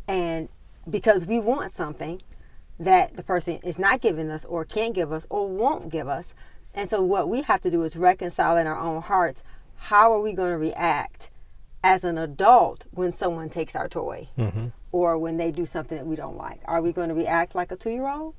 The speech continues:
Speaker 1: Or are we gonna react like a, a mature adult?
Speaker 2: And, and that's actually the, the path that we have to talk about, because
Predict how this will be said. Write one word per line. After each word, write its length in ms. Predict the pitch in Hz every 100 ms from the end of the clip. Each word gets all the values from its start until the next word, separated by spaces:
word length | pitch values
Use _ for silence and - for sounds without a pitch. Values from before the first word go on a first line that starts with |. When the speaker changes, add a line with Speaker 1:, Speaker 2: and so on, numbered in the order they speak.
| -
Speaker 1:
Or 80 | 175
are 20 |
we 80 | 165
gonna 160 | 165
react 440 | 151 156 165 156 - -
like 260 | 156 160 -
a, 100 | 165 -
a 40 | 165
mature 420 | 165 - 185 -
adult? 380 | - 143 143 - - -
Speaker 2:
And, 200 | - 147 -
and 260 | 135 123 117
that's 340 | 139 143 - - -
actually 460 | 123 123 - 120 107
the, 320 | 98 98 90 -
the 80 | -
path 440 | - - 127 127 110
that 160 | 101 87
we 140 | 110
have 180 | 110 104
to 100 | -
talk 360 | - 131 151 -
about, 320 | 98 95 -
because 480 | 101 - 98 95